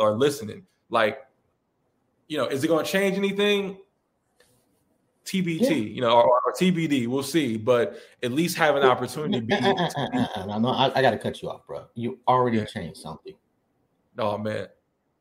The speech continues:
Speaker 2: That,
Speaker 1: Man.
Speaker 2: that give yourself, you got, we, we gotta learn how to give ourselves our own flowers.
Speaker 1: Man.
Speaker 2: And the fact
Speaker 1: Oh,
Speaker 2: that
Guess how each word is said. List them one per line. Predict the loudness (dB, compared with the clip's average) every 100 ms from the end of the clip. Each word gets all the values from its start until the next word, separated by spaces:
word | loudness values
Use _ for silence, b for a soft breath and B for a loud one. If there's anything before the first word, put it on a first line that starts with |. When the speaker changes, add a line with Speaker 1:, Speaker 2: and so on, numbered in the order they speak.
| _ _ _ _ _ _ _ -2
Speaker 2:
That, | -2 -2 -4
Speaker 1:
Man. | -6
Speaker 2:
that | -6
give | -6 -4
yourself, | -6 -4 -2 -2
you | -2 -2
got, | -2 -4 -6 -2
we, | -2
we | 0 2
gotta | 4
learn | 6 4
how | 2
to |
give | -4 -2
ourselves | -2 0 -2 -2
our | -2 -4
own | -6 -6
flowers. | -6 -4 -4 -8 -16 -20 _ _ _ _ _ _ _
Speaker 1:
Man. | -12 -10 -10 -16 _ _ _ _ _ _ _ _ -4
Speaker 2:
And | 0 0 0
the |
fact | -2 0 2
Speaker 1:
Oh, | 0
Speaker 2:
that | -4